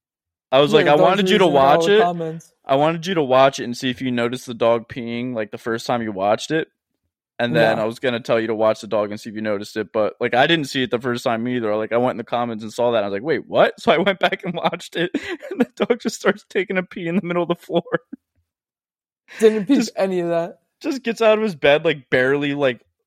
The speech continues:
Speaker 1: able to walk, <laughs> and then just lets it rip in the middle of the TikTok. <laughs> Oh,
Speaker 2: Savage. I
Speaker 1: man.
Speaker 2: hope Betty's like that.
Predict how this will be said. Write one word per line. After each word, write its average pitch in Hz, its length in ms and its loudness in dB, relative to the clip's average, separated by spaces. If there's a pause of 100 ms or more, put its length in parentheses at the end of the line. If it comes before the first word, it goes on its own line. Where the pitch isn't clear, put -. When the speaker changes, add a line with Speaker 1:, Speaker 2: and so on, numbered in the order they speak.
Speaker 1:
able 143 260 -2
to 143 40 -4
walk, 113 540 0
<laughs> - 40 -12
and 220 100 0
then 196 120 2
just 196 300 0
lets 160 220 0
it 170 160 -2
rip 131 280 -2
in 180 100 0
the 202 80 -4
middle 175 300 -4
of 170 60 -8
the 196 100 0
TikTok. - 1040 -8 (1800)
<laughs> 330 100 2 (720)
Oh, 170 120 6
Speaker 2:
Savage. 170 340 4
I - 40 -2
Speaker 1:
man. 165 120 2
Speaker 2:
hope 202 160 4
Betty's 180 360 0
like 160 220 -2
that. 160 280 -6